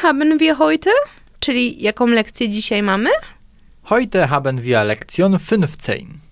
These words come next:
Speaker 1: Tak, fünfzehn to piętnaście. Na dzisiejszej lekcji nauczymy się określania czasu oraz godzin w języku niemieckim, a na przyszłej lekcji będziemy opowiadać o swoim planie dnia.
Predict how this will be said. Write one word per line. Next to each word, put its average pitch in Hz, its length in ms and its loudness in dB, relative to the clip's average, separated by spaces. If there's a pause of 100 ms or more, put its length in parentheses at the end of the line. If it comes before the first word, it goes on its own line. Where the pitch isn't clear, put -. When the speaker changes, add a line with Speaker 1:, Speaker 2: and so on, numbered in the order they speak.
(140)
Speaker 1:
Tak, - 320 -2 (160)
fünfzehn 196 840 -6 (320)
to 208 300 0
piętnaście. 180 840 -2 (680)
Na 208 160 2
dzisiejszej 220 600 2
lekcji 175 540 0 (120)
nauczymy 302 520 2
się 240 200 -2
określania 202 680 -2
czasu 151 560 -4 (100)
oraz 208 380 0
godzin 190 500 -2
w 226 40 0
języku 254 380 0
niemieckim, 269 640 0 (680)
a 220 140 0
na 202 160 -2
przyszłej 247 480 -2
lekcji 202 400 -2 (140)
będziemy 247 460 2
opowiadać 247 680 -2
o 208 120 -6
swoim 190 440 -2
planie 277 380 0
dnia. 190 400 2